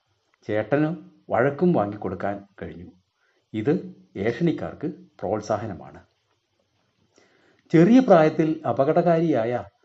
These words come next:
കാര്യങ്ങളും മനസ്സിനെ അലോസരപ്പെടുത്തുന്ന കാര്യങ്ങളും തമ്മിൽ തിരിച്ചറിവ് കുട്ടിക്കില്ല. അപകടകരമായ കാര്യങ്ങളിൽ നിന്ന്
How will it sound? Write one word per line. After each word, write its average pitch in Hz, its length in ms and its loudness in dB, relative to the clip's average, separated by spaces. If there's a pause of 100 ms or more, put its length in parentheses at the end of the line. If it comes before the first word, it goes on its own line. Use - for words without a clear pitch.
(500)
കാര്യങ്ങളും 139 720 -2 (260)
മനസ്സിനെ 143 400 0
അലോസരപ്പെടുത്തുന്ന 151 880 0
കാര്യങ്ങളും 123 680 -4 (440)
തമ്മിൽ 127 340 -4
തിരിച്ചറിവ് 123 680 -2
കുട്ടിക്കില്ല. 92 580 -16 (1120)
അപകടകരമായ 135 800 -2
കാര്യങ്ങളിൽ 147 500 0
നിന്ന് 156 320 -4